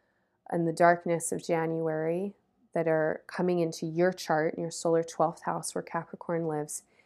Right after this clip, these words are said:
is to yield. The very last day of Capricorn season, which is the very first day of Aquarius season, 'cause, oh, well, I guess, I mean, I don't know where things change exactly at midnight or something like that,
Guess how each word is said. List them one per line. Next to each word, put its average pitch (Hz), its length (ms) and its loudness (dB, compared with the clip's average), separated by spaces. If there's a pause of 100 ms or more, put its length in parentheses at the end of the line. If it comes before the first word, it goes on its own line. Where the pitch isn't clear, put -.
(160)
is 165 200 -4
to 165 220 -6
yield. - 380 -6 (1120)
The 175 80 2
very 180 320 4
last 214 360 2
day 160 500 2 (340)
of - 160 -8
Capricorn 170 640 0
season, 160 720 -2 (400)
which 175 200 -2
is 165 140 0
the 175 100 0
very 165 220 4
first 175 400 -2
day 170 100 4
of 165 100 2
Aquarius 175 600 0
season, 160 640 -4
'cause, - 360 -6 (420)
oh, 165 80 4
well, 156 140 4
I 156 120 2
guess, 151 340 -2 (120)
I 160 80 -2
mean, 160 320 -4
I 160 100 2
don't 160 140 -2
know 156 360 -4 (100)
where 156 540 0 (180)
things 156 260 -2
change 147 480 -4
exactly 160 540 -2
at - 100 -2
midnight 156 420 -4
or 165 80 -2
something 160 400 -4
like 160 220 -8
that, 165 340 0